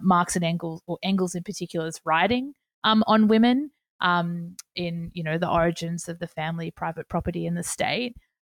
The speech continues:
Um, and yeah, the, the, their activism during the Civil War, it shows that, like, a lot of political struggles, which could be understood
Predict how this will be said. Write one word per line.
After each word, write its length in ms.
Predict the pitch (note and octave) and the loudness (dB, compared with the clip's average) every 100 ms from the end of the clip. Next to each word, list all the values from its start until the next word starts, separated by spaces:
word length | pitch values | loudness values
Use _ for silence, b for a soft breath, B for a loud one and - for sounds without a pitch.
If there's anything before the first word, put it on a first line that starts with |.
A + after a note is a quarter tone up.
| - | 2
Um, 440 | F3+ F3 E3+ F3 _ | 2 2 0 -8 _
and 120 | A#3 B3+ | 4 6
yeah, 140 | C#4+ | 6
the, 220 | C#4 D4 - | 4 0 2
the, 320 | D4+ C#4+ C#4 - | 4 6 4 4
their 140 | C4+ | 4
activism 540 | - D4 - A4+ D4 A3+ | 4 0 2 2 6 4
during 300 | G#3+ G3+ F#3+ | 4 2 0
the 60 | |
Civil 320 | F3+ F#3+ F#3 F#3+ | -2 0 0 2
War, 280 | A#3 F3 | 2 2
it 140 | F3+ - | 0 0
shows 300 | C4 B3 A#3 | 2 4 2
that, 120 | A3+ | -2
like, 300 | F#3+ F3+ - _ _ - | -2 -4 -6 _ _ 2
a 80 | G3+ | 6
lot 160 | B3+ | 6
of 100 | C4+ | 4
political 360 | - G#3+ F#3+ F#3+ | 2 2 2 -2
struggles, 560 | - F#3 F#3 F3+ - | 0 0 0 -2 -6
which 200 | - - | -6 -4
could 120 | - G3 | -2 -2
be 140 | G3+ | 0
understood 800 | F3+ G3 E3+ - - A3 A#3 | -2 -2 -4 -6 2 2 2